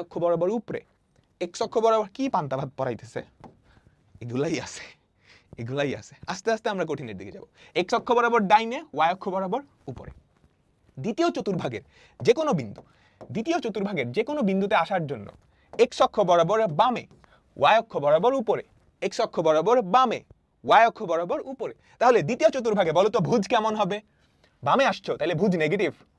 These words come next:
উপরে উঠছো, তাহলে কোটি পজিটিভ। এবার চলো তৃতীয় চতুর্ভাগে। তৃতীয় চতুর্ভাগের যে কোনো বিন্দু, যে কোনো বিন্দুতে তুমি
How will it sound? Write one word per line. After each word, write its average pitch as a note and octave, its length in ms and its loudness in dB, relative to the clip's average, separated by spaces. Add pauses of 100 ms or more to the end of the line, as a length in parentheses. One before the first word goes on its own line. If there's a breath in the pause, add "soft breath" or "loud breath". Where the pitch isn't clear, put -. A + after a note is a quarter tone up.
(120)
উপরে D4 260 4
উঠছো, F3+ 240 -6
তাহলে F#3 240 -6
কোটি A#3 160 -6 (100)
পজিটিভ। D3+ 320 -6 (880)
এবার D4+ 220 10
চলো A3+ 240 -2
তৃতীয় C4 340 -8
চতুর্ভাগে। B2+ 420 -16 (580)
তৃতীয় B3 360 -8
চতুর্ভাগের C3+ 420 -10 (120)
যে G3+ 80 0 (100)
কোনো B3+ 140 -6 (120)
বিন্দু, A2+ 260 -14 (920)
যে A3+ 120 -2
কোনো C#4+ 220 -4
বিন্দুতে C3 340 -10
তুমি B2 120 -12